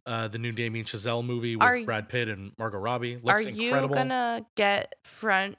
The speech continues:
Speaker 2: row tickets to Megan?
Speaker 1: Oh, God, no.
Speaker 2: <laughs>
Speaker 1: Uh, this is, I mean, this, unfortunately, this movie doesn't come out till, like, the end of January,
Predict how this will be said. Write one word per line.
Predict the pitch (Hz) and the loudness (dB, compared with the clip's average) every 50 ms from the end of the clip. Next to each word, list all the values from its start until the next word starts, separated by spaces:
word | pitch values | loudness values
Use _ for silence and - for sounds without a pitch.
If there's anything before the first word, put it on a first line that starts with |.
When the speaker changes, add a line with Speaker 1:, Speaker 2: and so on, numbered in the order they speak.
| _ | _
Speaker 2:
row | - 202 202 196 196 190 | -2 0 2 2 2 0
tickets | 185 - - - 185 - 190 185 185 - - - - - | -2 -4 -6 -8 -6 -4 -2 -2 -2 -2 -6 -8 -6 -8
to | - - - 202 180 175 170 165 160 160 170 - _ _ _ _ _ _ _ _ _ _ _ - | -8 -4 -4 -2 -2 0 0 0 -2 -2 -4 -8 _ _ _ _ _ _ _ _ _ _ _ 0
Megan? | 185 170 165 185 196 202 269 285 302 311 294 - - _ _ _ _ _ - - _ - - - _ _ _ _ | 4 4 6 6 4 4 2 0 0 -2 -6 -12 -18 _ _ _ _ _ -20 -20 _ -20 -20 -20 _ _ _ _
Speaker 1:
Oh, | - 220 233 | 4 4 4
God, | 196 160 226 226 220 185 | 6 6 6 6 6 4
no. | 147 127 107 95 127 - - - - | 0 -2 -2 -4 -6 -6 -8 -2 2
Speaker 2:
<laughs> | - 285 - - - - | 2 2 2 0 -2 -2
Speaker 1:
Uh, | 285 277 170 165 160 156 160 156 - | 2 4 6 6 8 6 4 4 0
this | 151 - 180 220 226 - 254 | 2 4 4 6 6 4 2
is, | 247 226 196 170 - - | 2 2 0 0 0 0
I | 175 170 | 0 0
mean, | 156 165 165 | 2 2 2
this, | 170 180 175 - - - - - - | 2 0 0 -2 -2 -2 -2 0 0
unfortunately, | 175 147 - 240 247 220 233 202 175 | 0 2 2 2 2 4 2 2 2
this | 147 | 2
movie | 151 165 156 147 | 0 0 0 0
doesn't | 139 127 127 117 | 0 -2 -4 -4
come | - 135 | -2 -2
out | 127 120 - | -2 -2 -2
till, | 135 | -2
like, | 123 113 101 | -4 -4 -4
the | 113 110 107 | -6 -6 -6
end | 117 110 | -6 -6
of | 110 95 | -6 -6
January, | 98 110 110 117 131 143 151 147 147 151 151 | -4 -4 -4 -2 -2 -2 -2 -2 -2 -2 -4